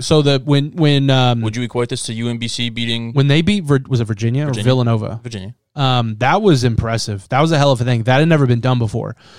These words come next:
Speaker 1: Um,
Speaker 2: Then again, this is the World Series.
Speaker 1: so that might, that may be the, man, I don't know, because
Speaker 2: I mean, we're talking about an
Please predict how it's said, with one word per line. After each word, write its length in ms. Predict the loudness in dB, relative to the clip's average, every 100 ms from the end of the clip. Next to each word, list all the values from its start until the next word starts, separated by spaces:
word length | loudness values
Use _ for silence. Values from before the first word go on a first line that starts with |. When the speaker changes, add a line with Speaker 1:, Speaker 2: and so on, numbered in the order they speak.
| -20 -20 -8
Speaker 1:
Um, 520 | -2 0 0 -2 -6 -6
Speaker 2:
Then 100 | -4
again, 160 | -4
this 140 | -4 -6
is 100 | -6
the 60 |
World 120 | -8 -10
Series. 280 | -16 -20 _
Speaker 1:
so 240 | 0 2
that 340 | 2 0 -2 -2
might, 680 | -2 0 0 -2 -2 -6 -6 -18 _ _ _ _ _ _ _ _ -2
that 260 | 0 0
may 220 | 2 2
be 260 | 2 2 2
the, 200 | 2 -2 -8 _ _ _ -18 -16 -10
man, 260 | -6 -6 -2
I 80 | -2
don't 160 | 0
know, 160 | 2 2
because 320 | 0 0 -2 -10 -20 -12
Speaker 2:
I 40 | -4
mean, 220 | -2 2
we're 120 | 2
talking 220 | 2 2 2
about 100 |
an 60 | 0